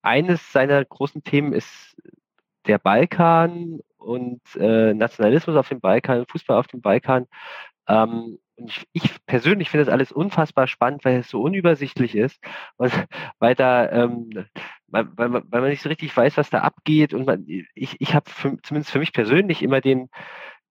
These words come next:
den Drang, so, ich will da rausfinden, irgendwie, wer sind denn jetzt die Guten <laughs> und wer sind die Bösen? Ich glaub, ganz so einfach ist das ja eben nicht. Ähm, aber auf jeden Fall ist es unfassbar faszinierend, weil da so viel drinsteckt.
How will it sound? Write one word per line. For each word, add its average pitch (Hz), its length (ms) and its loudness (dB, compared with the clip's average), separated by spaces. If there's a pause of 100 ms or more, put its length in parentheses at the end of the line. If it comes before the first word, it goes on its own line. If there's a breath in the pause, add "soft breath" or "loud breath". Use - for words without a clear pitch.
(160)
den 123 120 2
Drang, 143 420 0
so, 139 260 0
ich - 180 -6
will 131 100 2
da 127 120 4
rausfinden, - 880 -2
irgendwie, 117 340 0
wer 110 160 4
sind 156 160 -6
denn 147 100 2
jetzt - 280 2
die - 120 -20
Guten 185 440 2
<laughs> - 80 -8
und 120 100 -6
wer 131 160 4
sind 123 160 -4
die 123 60 -2
Bösen? 131 360 2
Ich 127 100 0
glaub, 147 180 2
ganz 143 180 0
so - 60 2
einfach - 260 0
ist - 180 -2
das 139 120 2
ja 104 160 4
eben 90 260 -4
nicht. 120 260 -4 (460 loud breath)
Ähm, 110 460 0
aber 117 300 4
auf 117 80 0
jeden 139 120 -6
Fall 135 100 0
ist 127 120 -8
es 123 100 -8
unfassbar 170 460 -2
faszinierend, 143 720 -2
weil 120 80 4
da 120 100 6
so 143 140 -4
viel 135 300 0
drinsteckt. - 600 -2